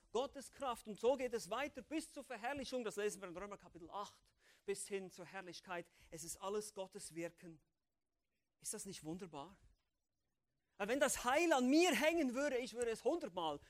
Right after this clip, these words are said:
tausendmal am Tag verlieren. Ich könnte mich selber nicht bewahren.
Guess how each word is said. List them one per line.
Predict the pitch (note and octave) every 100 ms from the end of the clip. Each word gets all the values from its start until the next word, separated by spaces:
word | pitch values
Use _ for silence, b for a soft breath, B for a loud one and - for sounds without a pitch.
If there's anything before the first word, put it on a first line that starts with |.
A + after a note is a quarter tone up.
| B
tausendmal | - C#4 E4+ C4 A3+ G#3+ G#3+ G#3
am | G3
Tag | G#3+ A#3+ -
verlieren. | A#3 B3 C#4 - _ _ _ _ _ _
Ich | - C#4 -
könnte | D4 F#4 D4 A#3
mich | A#3 -
selber | B3 B3 F#3+
nicht | G3+ C4+ - - _ _ _ _ _ -
bewahren. | D#3+ D#3+ C#3